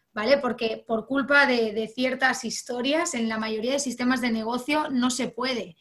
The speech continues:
competir con eso o no se te valora igual. Entonces, las mujeres que no están en multinivel, por favor, si me estáis escuchando,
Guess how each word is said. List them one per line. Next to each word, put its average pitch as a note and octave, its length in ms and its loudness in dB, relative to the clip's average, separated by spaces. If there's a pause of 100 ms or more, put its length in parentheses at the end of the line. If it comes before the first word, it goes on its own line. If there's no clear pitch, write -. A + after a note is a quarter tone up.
(260)
competir A#3+ 440 -2
con A#3 160 0
eso B3 280 0
o A#3 40 2
no A#3 120 0
se A#3+ 140 -2
te A#3+ 120 -2
valora A#3 300 2
igual. A3+ 300 2
Entonces, G#3 380 -4
las A3 160 -2
mujeres B3 360 -2
que A#3+ 160 -6
no A3+ 140 0
están C4+ 260 -2
en C#4+ 80 0
multinivel, A#3 560 -2
por A3+ 160 -4
favor, G#3+ 380 -2
si A#3 140 -6
me G#3 60 -6
estáis A#3+ 200 -4
escuchando, A#3+ 640 0